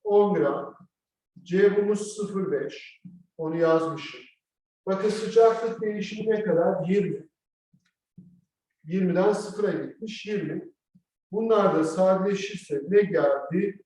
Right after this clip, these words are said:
Yüz kalori buradan geldi. Ne kadar basit.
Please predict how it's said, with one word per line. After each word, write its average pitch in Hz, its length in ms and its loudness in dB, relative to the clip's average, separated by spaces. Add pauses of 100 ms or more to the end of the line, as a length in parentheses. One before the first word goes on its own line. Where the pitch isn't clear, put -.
(380)
Yüz 190 400 -4
kalori 165 460 0
buradan 151 440 -4
geldi. - 280 -14 (1000)
Ne 226 160 2
kadar 185 360 4
basit. - 300 -8